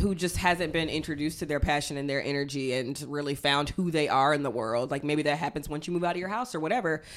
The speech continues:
But, um, I, I think it can be cultivated at a young age, or, or, I mean, I don't know. Who's to say Mozart didn't hear some, well, he was deaf. Horrible. <laughs>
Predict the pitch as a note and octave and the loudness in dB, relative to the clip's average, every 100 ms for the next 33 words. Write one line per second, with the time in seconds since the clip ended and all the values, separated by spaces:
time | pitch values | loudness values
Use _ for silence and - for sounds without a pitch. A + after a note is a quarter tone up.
0 | - - - E3 E3 - D#3 D3+ C#3 C3+ | -16 -16 4 10 10 10 6 6 2 -2
1 | - _ _ _ - D3+ D3+ D3 C#3 B2+ | -10 _ _ _ 0 2 4 2 -2 -6
2 | - _ _ _ - D3 - E3+ D#3+ E3 | -14 _ _ _ -2 0 0 -2 0 0
3 | D3 C#3 - D3 D3+ C#3 C3 B2 C3 B2 | -2 -2 -2 -2 -2 -4 -4 -4 -4 -4
4 | C3 C3 C3+ - D3 D3 D3 B2+ C3+ C#3 | -4 -6 -6 -4 -4 -4 -6 -6 -6 -10
5 | - _ - - - - - D3+ D#3+ D#3+ | -18 _ -20 -20 -20 -20 -2 2 4 4
6 | E3 D#3+ E3 - - D3+ A#3+ G#3+ F3+ G3 | 2 0 -4 -12 -10 -4 0 4 4 6
7 | G4+ - - D#4+ D4 G#3+ G#3+ G#3+ G3 F3 | 4 4 4 6 8 8 6 8 8 8
8 | F#3 E3 F3 F3 E3+ F3 D#3+ D3+ D#3 - | 4 2 2 2 2 0 0 0 -4 -12
9 | - C#3+ C#3+ D3+ - - - - - - | -12 -6 -4 -4 -8 -8 -8 -8 -12 -20
10 | - - C#3+ A2 - - - | -20 -10 -8 -6 -8 -10 -12